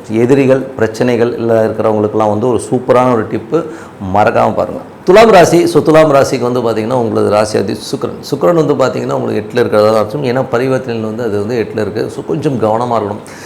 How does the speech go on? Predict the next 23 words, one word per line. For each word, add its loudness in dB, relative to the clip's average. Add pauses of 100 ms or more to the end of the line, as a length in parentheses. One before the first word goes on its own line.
(120)
பெண்கள், 0
பெண்கள் -4
சார்ந்த -2
விஷயங்கள், -6
நீங்களே -2
பெண்ணாக -4
இருந்தாலும் -4
கொஞ்சம் -6
உங்களோட -2
நடைமுறையில் -2
வந்து -4
நிறைய 0
பிரச்சனைகளோ, -4
ஸ்ட்ரெஸ்ஸஸ் -6
ஏறாதுக்கான -4
ரொம்ப, -4
ரொம்ப -4
ஜாக்கிரதையா -4
இருக்கணும். -6 (560)
அதே 2
மாதிரி 6
வந்து 2
பார்த்தீங்கன்னா, 0